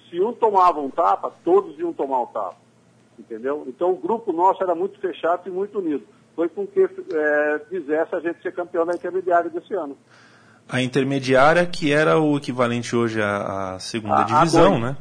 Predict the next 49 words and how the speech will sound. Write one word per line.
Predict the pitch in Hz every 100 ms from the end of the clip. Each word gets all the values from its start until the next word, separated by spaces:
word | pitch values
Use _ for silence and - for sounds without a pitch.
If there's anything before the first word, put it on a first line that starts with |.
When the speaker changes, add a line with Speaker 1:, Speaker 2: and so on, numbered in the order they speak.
| -
Speaker 2:
A, | 98 90 92 92 98
A |
dois. | 131 135 151 180 - - - - - _ _ -
Speaker 1:
Exato. | 262 117 120 113
Speaker 2:
E | 113 110 110 107 104 101 101 107 - -
quando | 113 117
você | 117 - 120
se | 120
refere | 113 107 - 110 107 98 - - - _ -
a, | 98 98 87 65 -
ao | 107
favorito | 104 113 107 110 110 117
São | - 110
José, | 110 107 107 123
provavelmente | 139 131 120 117 135
você | 135 127
tá | 135
se | 127 127
referindo, | 120 110 117 135 123 104 98
in-, | 104 107 - - -
inclusive, | 110 117 107 113
ao | 131 127
artilheiro | 127 - 110 127 117
desse | 104 117 120
campeonato, | - 107 101 107 123 101
dessa | 107 120 101 95
intermediária, | 101 104 101 101 101 104 135
que | -
foi | - 113 123
o | 143
Tião | 135 131
Marino, | 147 135 113 139 104
né? | 95 113
Que | 104
era | 104
um, | 123 120
Speaker 1:
Exatamente. | 127 127 165 208 214 170 117
Speaker 2:
um |
ídolo | 139 120 110
no | 107
Speaker 1:
Exatamente. | 104
Speaker 2:
São | 110
Speaker 1:
Não, | 107 123
Speaker 2:
José. | 110
Speaker 1:
não | 135
só | 254
o | 254
Tião | 254
Marino. | 247 247 185 170 120